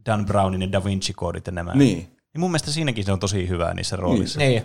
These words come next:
Speaker 2: Niitäkin mä oon kattonut ihan mielelläni, koska niissä Tom Hanks vetää
Speaker 1: Niin.
Speaker 3: Se on
Speaker 2: hyvin.
Speaker 3: intohimoinen niissä.
Speaker 1: Mut siinä on mun mielestä kans iso, niin kun, ero myös sille, että vaikka se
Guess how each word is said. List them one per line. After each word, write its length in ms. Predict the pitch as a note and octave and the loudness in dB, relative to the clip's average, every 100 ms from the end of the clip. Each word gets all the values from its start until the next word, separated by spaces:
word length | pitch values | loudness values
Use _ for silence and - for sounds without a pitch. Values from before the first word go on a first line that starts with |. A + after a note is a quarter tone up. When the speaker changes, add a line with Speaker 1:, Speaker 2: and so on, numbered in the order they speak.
| - | 0
Speaker 2:
Niitäkin 320 | F#3 B2 A#2 | 2 4 4
mä 60 | A#2+ | 4
oon 100 | A2 | 2
kattonut 260 | G#2+ A2+ | 0 0
ihan 140 | G2+ A2+ | 2 2
mielelläni, 440 | A2+ D#2 E2+ F2 | 2 2 -2 -2
koska 240 | F#2 - F#2+ | -2 -2 -2
niissä 260 | F#2+ G2 | -2 -4
Tom 280 | - F#2+ F2 | -2 -2 -2
Hanks 260 | E2+ - - | -8 -8 -8
vetää 200 | - A#2+ | -2 0
Speaker 1:
Niin. 240 | F2+ E2+ | 0 -4
Speaker 3:
Se 140 | - B2 | -2 0
on 100 | B2 | 2
Speaker 2:
hyvin. 180 | C3+ | 4
Speaker 3:
intohimoinen 800 | F#2+ G2+ G#2 F#2+ G2 F#2+ G2 G2 | 4 4 2 2 2 0 0 -4
niissä. 320 | G#2+ A#2 - - | -4 -8 -10 -10
Speaker 1:
Mut 260 | C#3+ D#3 - - | -6 -6 -6 -6
siinä 180 | - D3+ | -2 2
on 200 | D3 - - | 0 -2 -6
mun 200 | D#3 F#3 | -2 2
mielestä 200 | E3+ C3 | 0 0
kans 320 | B2 B2 - - D3 | -2 -2 -2 -4 -6
iso, 560 | C#3+ C#3+ G#2 F#2 - _ G#2+ | -2 2 2 0 -8 _ -4
niin 140 | G2 | -2
kun, 200 | F#2+ F#2 - | -2 -2 0
ero 360 | A#2+ A2 F#2+ | 2 4 4
myös 320 | F#2 G2 F2+ | 2 0 2
sille, 180 | A#2+ A2 | 0 0
että 160 | G2 G#2+ | -2 -2
vaikka 220 | C#3+ | -2
se 80 | E3 | -2